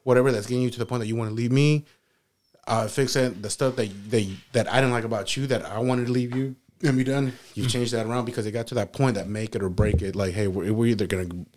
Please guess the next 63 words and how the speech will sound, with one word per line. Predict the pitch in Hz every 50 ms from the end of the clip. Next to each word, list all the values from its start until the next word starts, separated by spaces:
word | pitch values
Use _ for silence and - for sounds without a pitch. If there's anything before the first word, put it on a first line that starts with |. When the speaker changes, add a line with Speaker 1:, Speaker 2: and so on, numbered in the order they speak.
| - 98 104
Speaker 1:
be | 107 107
done | 104 117 131 165 180 190 - - - - - - - - - - - - - _
or | 113
we | 113
come | 110 - 135
out | 156 156 131
of | 98
it. | 104
And | 104
to | - 120
your | 120 120
point, | 120 - 165 147 110 90 - - _ _ _ _ _ _ _ _ _ -
that's | - 147 120 -
what | 120
I'm | 120 113
able | 113 107 107
to | 107
do, | 104 110 107 98 92 92 104 98 - - -
uh, | 95 - 80
this | 92 95 87 -
podcast | - 101 98 - 95 87 - -
right | 92 95
now. | 107 127 151 160
That's | 151 127 -
what | 120
I'm | 110 101
able | 104 104
to | 98
go | 104
out | 95 95
with | 92 92
my | -
friends | - 117 117 107
when | 101 95 98
I | 101
want. | 110 135 143 156 160 139
That's | 113 98 -
why | 113 98
she's | - - 120 123
able | 123 120 123
to | 117 117
do | 113 123 123
what | 101 110 104
she | - 135 135
wants. | 135 135 135 131 120 123 113
Like, | 107 101 85 107
you | 131
know, | 135 127 131 131 127 - - - - - - - - -
obviously | - 175 180 180 175 - 180
within, | 160 156 156 156 156 151 147 147
within | 151 139 135 151 143 139
respectful | 127 - - 135 131 123 - 143
boundaries | 123 127 120 107 107 104 110 110 104
and | 110 113
stuff | 131 139
Speaker 2:
Yeah, | 131 123
Speaker 1:
like | 110 110
Speaker 2:
yeah, | 151 147 139 127
Speaker 1:
that. | 127
Speaker 2:
y'all | 131 135 139
respect | 127 123 - - 160 147 - -
each | 107 - -
other. | 98 95 98